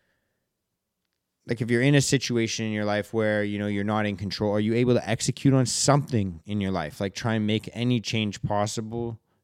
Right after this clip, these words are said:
to kind of put yourself in a new position, to reposition yourself in life, or kind of maybe get a different perspective? I guess that's kind of the same thing.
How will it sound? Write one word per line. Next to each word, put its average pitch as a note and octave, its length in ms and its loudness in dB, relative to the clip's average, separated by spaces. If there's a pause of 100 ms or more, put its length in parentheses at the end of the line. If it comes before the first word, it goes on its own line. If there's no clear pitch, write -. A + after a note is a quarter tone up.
to - 100 -10
kind G#2+ 220 -2
of F#2+ 100 -2
put A#2 160 2
yourself G#2 440 -2
in G2 40 2
a F#2 60 2
new G2+ 180 2
position, G#2 760 0 (240)
to - 80 -6
reposition A2 600 2
yourself A2 580 0 (1120)
in G#2+ 200 0
life, A2 360 0
or E2+ 440 2 (1700)
kind A2+ 160 0
of G2 60 2
maybe F#2+ 240 0
get F#2+ 180 0
a F2+ 140 0 (220)
different F#2+ 320 -2
perspective? - 840 -4 (1300)
I F#2 60 -6
guess G#2+ 260 -2
that's G#2 180 -2
kind G#2+ 180 0
of G#2 60 2
the F#2 80 0
same F2+ 300 -2
thing. - 320 -6